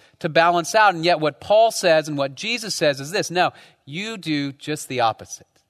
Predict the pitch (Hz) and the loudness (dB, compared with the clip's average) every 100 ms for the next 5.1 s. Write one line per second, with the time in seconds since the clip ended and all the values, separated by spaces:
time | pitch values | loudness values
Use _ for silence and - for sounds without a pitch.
0 | _ _ _ _ _ _ _ _ _ _ | _ _ _ _ _ _ _ _ _ _
1 | _ _ _ _ _ _ _ _ _ _ | _ _ _ _ _ _ _ _ _ _
2 | 139 175 185 185 - 185 170 123 98 98 | -10 2 2 2 -2 -8 -4 -2 -2 -6
3 | - _ _ _ _ _ 110 98 104 110 | -14 _ _ _ _ _ -18 -16 -16 -4
4 | 139 185 202 - 147 127 117 - - _ | 0 0 0 -2 -4 -4 -10 -14 -20 _